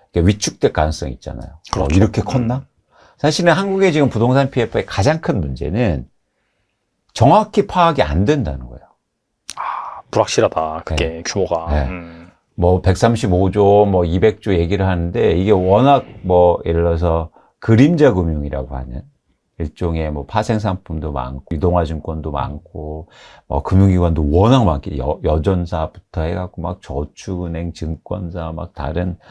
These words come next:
Speaker 2: 음.
Speaker 1: 뭐 신탁사 할 것 없이 막 이렇게 여러 가지 금융기관들이 또 얽혀져 있기 때문에 지금 정확한 파악이 안 된다는 게 가장 큰 문제예요.
Speaker 2: 음.
Speaker 1: 근데 그게 위기가 이렇게 닥치면 한꺼번에 나올 수 있다는 거죠.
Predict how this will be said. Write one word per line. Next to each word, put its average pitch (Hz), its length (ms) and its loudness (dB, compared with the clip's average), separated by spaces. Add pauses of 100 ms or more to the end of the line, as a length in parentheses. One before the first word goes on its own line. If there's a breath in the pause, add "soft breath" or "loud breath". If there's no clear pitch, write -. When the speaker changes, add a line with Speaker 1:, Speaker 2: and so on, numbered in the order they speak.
Speaker 2:
음. 107 100 -10 (180 loud breath)
Speaker 1:
뭐 82 140 0
신탁사 131 640 -2
할 110 140 0
것 92 160 -4
없이 80 300 -8
막 80 160 -4
이렇게 85 360 -6
여러 143 280 2
가지 117 260 4
금융기관들이 76 720 -4
또 71 100 -4
얽혀져 73 440 -4
있기 - 180 -12
때문에 80 560 -8 (320 loud breath)
지금 131 180 0
정확한 170 560 2
파악이 127 360 0
안 78 160 -2
된다는 90 400 -2
게 76 120 -8
가장 143 320 0
큰 104 200 -4
문제예요. 76 520 0 (120)
Speaker 2:
음. 107 160 -10 (560)
Speaker 1:
근데 110 240 2
그게 104 540 2 (440 soft breath)
위기가 123 380 4
이렇게 104 220 2
닥치면 90 460 -2
한꺼번에 190 540 0
나올 69 220 -6
수 - 100 -12
있다는 62 300 -12
거죠. 69 200 -20